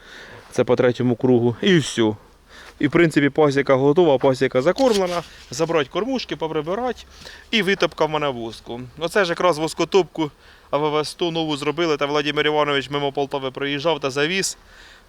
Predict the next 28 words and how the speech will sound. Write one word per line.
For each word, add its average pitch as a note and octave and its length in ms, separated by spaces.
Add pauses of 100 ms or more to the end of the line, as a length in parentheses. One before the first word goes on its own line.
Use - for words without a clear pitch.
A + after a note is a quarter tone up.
І D3 80
я D#3+ 140
це C#3+ 120
попав C#3+ 260
на D3 80
пасіку. D#3 440
Щас - 120
покажу D#3+ 360
вам D3 160
цю D3+ 140
воскотопочку. F3+ 840 (960)
Дальше D3 340
в C#3+ 60
ролику C#3+ 460 (100)
подивитися. C#3 720 (580)
Непоганий D#3 520
варіант, F3 480
ми F3+ 120
її E3+ 80
поганяємо D#3+ 480
на D3+ 100
слідуючих C#3 640
вихідних C3 560
уже A#2 180
я A#2+ 60
приїду. A#2 340
Сьогодні C#3 220
так, B2+ 160